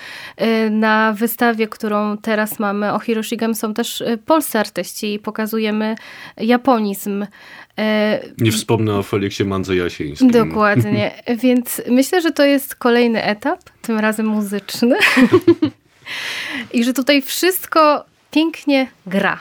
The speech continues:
Speaker 1: dosłownie.
Speaker 2: <laughs> E, Marta, słuchaj, no muszę cię w takim razie zapytać, czy, y, będziecie sięgać także po, y, repertuar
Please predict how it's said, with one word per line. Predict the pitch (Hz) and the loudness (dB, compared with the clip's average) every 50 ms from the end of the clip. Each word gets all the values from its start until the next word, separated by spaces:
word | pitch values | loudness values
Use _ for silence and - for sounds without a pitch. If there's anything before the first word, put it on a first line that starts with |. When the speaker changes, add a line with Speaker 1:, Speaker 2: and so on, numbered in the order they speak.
| - _ - | -12 _ -10
Speaker 1:
dosłownie. | - 214 - - - 185 131 156 - - 320 - - | -8 -8 -8 -6 -4 -4 -4 -2 0 2 2 2 4
Speaker 2:
<laughs> | 277 - - 339 - - 330 320 - 302 - - _ _ _ - - - - - - - - - - | 2 2 4 4 4 4 2 0 -2 -4 -10 -10 _ _ _ -20 -16 -14 -12 -12 -12 -12 -12 -8 -2
E, | 123 120 117 120 117 113 110 110 107 | 2 4 6 6 6 4 4 2 0
Marta, | 101 117 127 135 131 - 131 | 0 0 0 0 0 0 -2
słuchaj, | 117 - 123 123 117 | -2 0 0 0 2
no | 120 123 | 2 2
muszę | 127 131 - - 127 | 0 0 -2 -2 -4
cię | - 127 110 | -4 -4 -6
w | - - | -6 -4
takim | - 117 113 - 117 110 | -4 -4 -4 -2 -2 0
razie | 113 107 110 110 | 0 0 0 2
zapytać, | 107 113 110 - - 110 110 104 - | 0 0 0 0 -2 -2 -2 -2 -4
czy, | - - 107 107 104 104 104 101 69 85 107 107 107 107 107 107 107 110 | -6 -2 0 2 4 4 4 2 2 2 2 2 2 2 4 4 2 2
y, | |
będziecie | 98 90 110 104 110 107 104 - - - | 2 2 0 0 0 -2 -4 -6 -6 -4
sięgać | - 113 104 101 104 101 98 - - | -2 0 0 0 -2 -2 -4 -6 -8
także | - 101 98 98 90 90 104 104 98 | -4 -2 -2 -2 -2 -2 -4 -6 -6
po, | - - 104 98 101 101 101 98 - - 101 107 104 101 101 | -4 -4 -2 0 2 2 2 2 0 0 -2 0 0 2 2
y, | |
repertuar | 92 104 - - 98 - - 101 104 104 104 | 0 0 -2 -2 -4 -4 -2 -2 -2 0 2